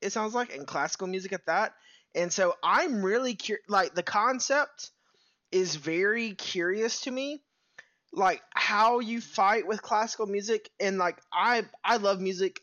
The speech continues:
I'm a big music nerd and stuff like that, and so I will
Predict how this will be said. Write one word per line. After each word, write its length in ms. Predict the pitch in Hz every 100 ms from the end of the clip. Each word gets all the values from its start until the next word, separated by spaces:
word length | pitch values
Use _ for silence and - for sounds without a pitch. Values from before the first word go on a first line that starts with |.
| -
I'm 160 | 185
a 40 | 175
big 240 | 185 175
music 340 | 156 156 -
nerd 220 | 156 156 151
and 100 | 147
stuff 220 | 165 151
like 180 | 135 -
that, 260 | 147 147 - _ _ - - _ _
and 420 | 165 165 160 156 139
so 540 | 175 160 151 139 147 _ _ _ _ _
I 600 | 147 175 190 196 190 190 - _ _ _ _ _ _ _ _ _
will 440 | 175 180 170 151